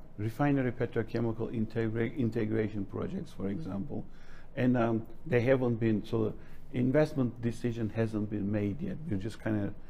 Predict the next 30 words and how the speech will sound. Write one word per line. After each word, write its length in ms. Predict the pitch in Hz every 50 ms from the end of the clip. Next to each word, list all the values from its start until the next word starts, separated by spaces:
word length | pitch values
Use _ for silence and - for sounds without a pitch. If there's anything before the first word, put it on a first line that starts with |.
| - - -
studying 580 | - - - - 123 117 104 101 92 87 87 87
these 160 | 87 78 -
things. 300 | - - - - - - - - - - - - - -
Um, 400 | - 135 135 131 127 127 123 120 - - - - -
we 160 | 120 160 190
develop 560 | 185 180 180 170 170 165 160 160 156 151 - -
projects 460 | - 151 156 151 135 147 143 139 -
for 300 | - - 135 135 131 - - - - - -
I 160 | - 127 131
M 160 | 131 123 117
O, 100 | 123 127
for 240 | 127 - - 110 104
example, 500 | 98 101 - 95 95 92 - - - - - - - - - - - -
um, 320 | - 113 104 107 98 95 - - - - - - - -
impacts 500 | - 143 143 135 - 143 127 120 - -
of 160 | 127 117 -
the 80 | - -
I 60 | 113 113
M 100 | 113 113
O. 60 | 107
We 220 | 101 92 101 117 127
looked 300 | 127 127 135 135 - 139
at, 180 | 123 120 -
like, 200 | 120 117 110 98 - - - - - - - - - -
uh, 240 | 117 117 110 110 110
sixty, 420 | 107 - - 147 139 - - 120
seventy 460 | 113 - - 139 135 131 135 131 123 117
different 560 | 107 - 131 127 117 - - 117 110 110 - - - - - - - - - - -
con-, 300 | - - - - 127 120
different 400 | 123 135 131 - - 120 113 -